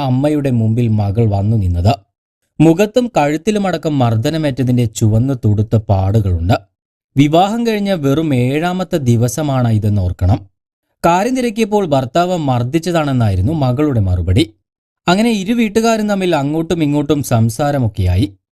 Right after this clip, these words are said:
പിന്നെ ഒട്ടും വൈകിക്കാതെ തന്നെ യുവതിയുടെ അച്ഛൻ നേരെ പോയത് പന്തീരങ്കാവ് പോലീസ് സ്റ്റേഷനിലേക്കായിരുന്നു. തുടർന്ന് വരനെതിരെ പിതാവ് പരാതി നൽകുകയും ബന്ധം തുടരാൻ താല്പര്യമില്ലെന്ന് വധുവും വീട്ടുകാരും പോലീസിനെ അറിയിക്കുകയും ചെയ്തു.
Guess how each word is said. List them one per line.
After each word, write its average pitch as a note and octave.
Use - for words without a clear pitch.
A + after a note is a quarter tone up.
പിന്നെ F#3
ഒട്ടും E3
വൈകിക്കാതെ E3+
തന്നെ A#2
യുവതിയുടെ E3+
അച്ഛൻ C3+
നേരെ B2
പോയത് A#2+
പന്തീരങ്കാവ് A2+
പോലീസ് B2+
സ്റ്റേഷനിലേക്കായിരുന്നു. G2+
തുടർന്ന് G#3
വരനെതിരെ G3+
പിതാവ് E3
പരാതി C#3
നൽകുകയും C#3+
ബന്ധം D3+
തുടരാൻ D#3+
താല്പര്യമില്ലെന്ന് B2+
വധുവും A2+
വീട്ടുകാരും A2+
പോലീസിനെ A2+
അറിയിക്കുകയും G2
ചെയ്തു. F2+